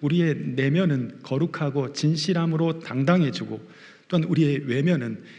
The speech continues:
지혜로움을 가지고 사람들과 상황들을 잘 분별해서 대처하고 잘 말할 수 있는 사람이 되라는 것입니다.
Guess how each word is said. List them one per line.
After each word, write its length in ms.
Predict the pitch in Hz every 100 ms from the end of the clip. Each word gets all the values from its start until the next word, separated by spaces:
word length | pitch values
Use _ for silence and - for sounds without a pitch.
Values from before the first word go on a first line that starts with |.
| -
지혜로움을 580 | - - 147 160 156 139
가지고 400 | 127 113 110 113
사람들과 800 | 110 139 135 131 123 117 123 120
상황들을 600 | 127 - 131 131 123 127
잘 260 | 123 - 151
분별해서 880 | - 135 143 170 160 143 143 151 147 - -
대처하고 580 | - 127 - 131 120 123
잘 220 | 120 127
말할 320 | 117 113 120 123
수 160 | -
있는 140 | 117 117
사람이 380 | 120 117 113
되라는 340 | 110 110 117 123
것입니다. 460 | 120 - - -